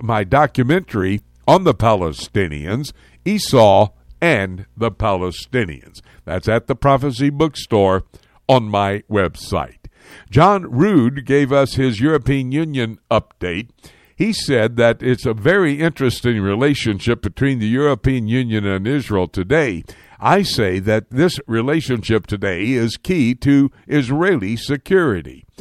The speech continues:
You know, today's relationship between the European Union and Israel is basically a precursor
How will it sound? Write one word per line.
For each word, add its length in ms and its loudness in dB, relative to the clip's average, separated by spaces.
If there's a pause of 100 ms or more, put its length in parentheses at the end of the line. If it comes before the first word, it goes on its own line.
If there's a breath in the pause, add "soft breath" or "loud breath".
(220 loud breath)
You 100 2
know, 160 2
today's 480 0
relationship 800 -2
between 480 -2
the 120 -2
European 600 0
Union 520 -2
and 300 -4
Israel 560 -2 (380 soft breath)
is 260 4
basically 920 -2
a 240 2
precursor 880 0